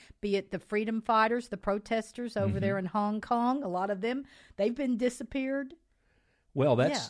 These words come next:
Speaker 2: that's something else, too. If you start looking at all the th-, I think there's the big three is maybe the Wuhan flu, the,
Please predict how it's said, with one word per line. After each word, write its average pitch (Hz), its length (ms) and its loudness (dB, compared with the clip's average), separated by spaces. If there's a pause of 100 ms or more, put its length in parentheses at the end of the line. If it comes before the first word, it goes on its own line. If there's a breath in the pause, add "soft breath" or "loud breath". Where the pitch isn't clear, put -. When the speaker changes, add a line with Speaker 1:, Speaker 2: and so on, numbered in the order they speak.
Speaker 2:
that's 156 280 -2
something 139 440 -4
else, 123 260 -2
too. 202 240 -4
If 147 120 -4
you 139 120 -6
start 240 380 -4
looking 165 480 0
at 123 100 -4
all 143 220 0
the 139 80 -6
th-, 131 200 -12
I 156 60 -4
think 165 300 -10
there's 185 240 -8
the 151 80 -8
big 120 340 0
three 113 680 0
is 104 200 -4
maybe 110 420 0
the 95 140 0
Wuhan 151 540 0
flu, 110 480 0 (500 soft breath)
the, 110 220 -2